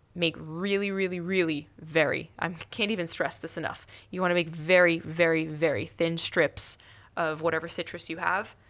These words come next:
You wanna flip those strips ninety degrees and then continue to, to make really tiny pieces of the outside of that citrus. And it's imperative that everything is super tiny because if not, you're just gonna be chewing on citrus the whole time, and it's not super pleasant when it's like that.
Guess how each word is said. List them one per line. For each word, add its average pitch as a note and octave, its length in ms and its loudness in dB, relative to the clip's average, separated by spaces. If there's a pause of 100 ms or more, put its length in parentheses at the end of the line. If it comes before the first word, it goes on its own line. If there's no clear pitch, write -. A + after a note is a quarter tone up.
(340)
You E3+ 100 -6
wanna D#3+ 160 -2
flip F3+ 260 -4
those F3 180 -2
strips - 380 -8
ninety E3 240 -6
degrees G3 600 -2 (320)
and F3+ 200 -4
then D#3 340 -2 (120)
continue F3 500 -8
to, - 340 -12 (100)
to F#3 100 -10
make E3 280 -4
really E3 300 -4
tiny D#3+ 340 -8
pieces C#3+ 640 -12 (160)
of E3 140 -6
the E3 100 -8
outside D#3+ 240 -12
of D#3 80 -12
that D3+ 220 -12
citrus. - 420 -16 (100)
And F#3+ 120 -10
it's - 100 -14
imperative E3+ 600 -2
that D#3+ 120 -4
everything D#3 300 -6
is D#3 100 -8
super D#3+ 280 -8
tiny F3 400 -6 (160)
because F#3+ 280 -2
if - 140 -6
not, F#3+ 300 4 (420)
you're F3 220 -6
just E3 180 -8
gonna F3+ 80 -8
be F3 120 -6
chewing F3 420 -6
on D#3 180 -4
citrus - 600 -8 (420)
the E3 200 -4
whole D3+ 180 -6
time, - 260 -8
and E3+ 80 -10
it's - 180 -12
not - 280 -8
super D#3 240 -8
pleasant - 360 -4
when - 140 -8
it's - 140 -10
like - 240 -8
that. - 240 -6